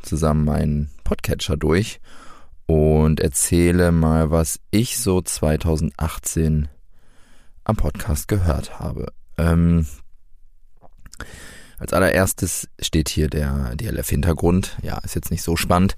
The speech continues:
Ähm, den höre ich immer noch jeden Morgen auf dem Weg ins Büro mit dem Fahrrad. Ähm,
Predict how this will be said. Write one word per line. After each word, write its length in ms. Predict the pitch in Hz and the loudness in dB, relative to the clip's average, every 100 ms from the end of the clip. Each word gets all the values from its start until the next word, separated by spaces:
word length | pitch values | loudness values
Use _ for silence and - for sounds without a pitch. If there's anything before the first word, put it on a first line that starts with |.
| - - - - | -6 -8 -8 -4
Ähm, 360 | - 76 71 71 | 0 2 2 0
den 200 | - 78 | 0 2
höre 140 | 80 | 4
ich 140 | 80 - | 2 2
immer 160 | 82 | 4
noch 120 | 85 80 | 4 2
jeden 300 | 80 85 76 | 2 2 2
Morgen 460 | 73 76 76 76 - - - - | 2 2 0 -2 -4 -14 -16 -4
auf 200 | 80 87 | 0 0
dem 220 | - 82 - | 0 0 0
Weg 160 | 80 | -2
ins 160 | 73 - | -4 -4
Büro 420 | 82 80 92 92 - - | 0 4 4 2 -2 -12
mit 120 | - - | -10 -10
dem 80 | |
Fahrrad. 520 | - 113 110 139 139 - - - - - - - - - | -8 -6 -4 -4 -6 -8 -16 -20 -20 -18 -18 -18 -20 -6
Ähm, 880 | - 73 71 71 71 73 73 69 | 0 2 2 2 0 0 0 -2